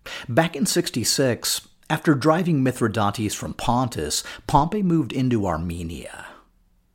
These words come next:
He quickly gained the submission of the seventy-four-year-old King Tigranes the second,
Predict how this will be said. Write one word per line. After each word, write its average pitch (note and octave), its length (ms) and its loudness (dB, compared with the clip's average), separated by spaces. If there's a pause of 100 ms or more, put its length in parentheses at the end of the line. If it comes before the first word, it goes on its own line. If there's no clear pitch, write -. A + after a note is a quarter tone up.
(460)
He F#3+ 140 2
quickly A3+ 360 0
gained C3+ 340 2
the A#2+ 60 2
submission F#2+ 760 -2
of G2 140 -6
the B2+ 140 -2
seventy-four-year-old C3 1160 0
King B2 280 -2
Tigranes F#2+ 680 -2
the - 80 -12
second, - 760 -6